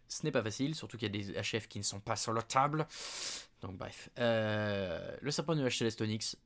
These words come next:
euh, top trois pour moi aussi. Voilà, ça c'était les plus belles, c'était la partie facile.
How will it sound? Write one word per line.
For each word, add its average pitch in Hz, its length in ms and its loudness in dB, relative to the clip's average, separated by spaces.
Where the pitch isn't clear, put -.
euh, 98 160 -6
top 113 180 -2
trois 113 180 0
pour 101 140 -4
moi 120 320 2
aussi. - 440 2
Voilà, 175 200 4
ça 175 100 6
c'était 214 160 4
les 190 80 8
plus 131 160 0
belles, 190 160 4
c'était 120 220 2
la 110 80 4
partie 110 260 0
facile. 180 640 4